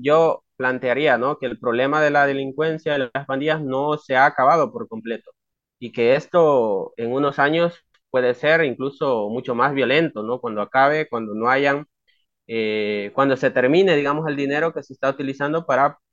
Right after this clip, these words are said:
mantener ese pacto. Eh, y porque al final no se están resolviendo los problemas de raíz, ¿no? Que sería, eh, la pobreza, eh, la cuestión del acceso a la educación, el acceso al arte, al,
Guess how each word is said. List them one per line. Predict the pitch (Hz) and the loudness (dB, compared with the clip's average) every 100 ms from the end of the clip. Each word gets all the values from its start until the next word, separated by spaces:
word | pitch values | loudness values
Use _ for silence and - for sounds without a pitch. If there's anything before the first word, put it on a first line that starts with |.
| _ | _
mantener | 127 123 123 147 | -2 0 0 0
ese | 156 117 | -2 -2
pacto. | - 143 - - - _ _ _ _ _ _ _ | 0 -2 -2 -20 -20 _ _ _ _ _ _ _
Eh, | 113 113 110 110 98 - | -4 -2 0 -2 -6 -8
y | 135 | -2
porque | 147 139 | 0 2
al | 139 139 | 2 2
final | 139 151 170 | 2 2 2
no | 147 - | 0 -2
se | 147 | -8
están | - 156 | -2 -2
resolviendo | 175 170 127 139 156 | 0 -2 -4 -2 0
los | 156 | -2
problemas | - 110 120 160 151 120 110 | -2 -2 0 0 0 -2 -4
de | |
raíz, | 104 107 110 107 110 | -4 -4 -4 -8 -6
¿no? | 127 | -6
Que | 120 | -6
sería, | - 104 117 143 143 110 - _ _ _ _ | -8 -6 -2 2 2 2 -6 _ _ _ _
eh, | 110 107 95 | -4 -4 -4
la | 104 104 90 | -2 -2 -2
pobreza, | 104 107 135 139 117 104 107 104 101 - | -2 0 0 -2 -2 0 2 0 -2 -6
eh, | 107 101 101 | -8 -6 -8
la | 101 | -10
cuestión | 104 104 - 113 | -10 -12 -8 -4
del | 123 131 120 | 0 2 2
acceso | 110 - 120 135 | -2 -8 -6 -2
a | |
la | 131 | 0
educación, | 120 101 - 139 143 135 113 104 | -2 -6 -6 -2 -2 -2 -4 -6
el | 101 | -8
acceso | 98 - 117 139 | -10 -8 -6 -2
al | 113 | 2
arte, | 123 131 - 107 107 107 104 | 4 4 -2 -8 -6 -6 -8
al, | 101 101 | -8 -12